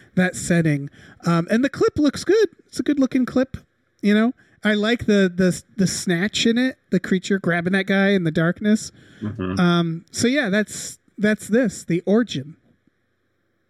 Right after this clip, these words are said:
Speaker 2: I love the anti-wokeness. I like that it hates
Speaker 1: Mm-hmm.
Speaker 2: women.
Speaker 1: Mm-hmm. Yeah, yeah.
Speaker 2: Uh, what if that's, what if that's what they, they set out to make an anti-woke movie?
Speaker 1: Woke
Speaker 2: And someone says, "Oh, you
Speaker 1: cavemen.
Speaker 2: can't s-, you can't set that today." They're like,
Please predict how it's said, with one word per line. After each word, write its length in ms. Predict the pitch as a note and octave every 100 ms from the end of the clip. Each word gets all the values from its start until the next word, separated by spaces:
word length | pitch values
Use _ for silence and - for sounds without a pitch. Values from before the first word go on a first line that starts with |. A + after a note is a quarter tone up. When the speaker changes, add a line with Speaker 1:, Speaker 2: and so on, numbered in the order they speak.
| -
Speaker 2:
I 100 | G#2
love 260 | G#2 A#2+
the 160 | B2 B2+
anti-wokeness. 920 | A#2+ G#2 G2+ E2+ A#2 - D#3+ - - -
I 100 | E2
like 200 | F#2 -
that 100 | C3
it 80 | D3+
hates 240 | E3+ G3+
Speaker 1:
Mm-hmm. 60 | G#3+
Speaker 2:
women. 320 | C3 D3 C#3+ _ _
Speaker 1:
Mm-hmm. 380 | F3+ F#3 A#3+ E3+
Yeah, 220 | E3+ F#3+
yeah. 100 | F#3
Speaker 2:
Uh, 260 | F3 E3+ A#2 - - - _ _ _ _ _ _ _ _ - -
what 140 | C#3 G3
if 100 | -
that's, 260 | D#3+ -
what 200 | C3+ C#3
if 120 | D3+ D3
that's 300 | A#2+ - -
what 360 | G#2+ G2+ -
they, 240 | G#2+ G2 F#2 _
they 120 | - G#2
set 200 | D3+ C3
out 140 | B2+
to 80 | A#2+
make 220 | A#2 A2+
an 100 | G#2
anti-woke 520 | G2 G2+ G#2 G2 F2+
movie? 240 | F#2+ G#3+ A#3
Speaker 1:
Woke 100 | B3
Speaker 2:
And 100 | B3
someone 160 | -
says, 200 | C4 G3+
"Oh, 100 | A3
you 40 | G#3+
Speaker 1:
cavemen. 180 | G#3 G#3
Speaker 2:
can't 140 | B3
s-, 100 | - -
you 140 | D3 D3
can't 280 | F3 E3
set 340 | - - E3+ C3+
that 180 | C#3+ C#3
today." 540 | A2+ A2+ D3 G2 F#2+
They're 160 | A2+ A2+
like, 200 | G2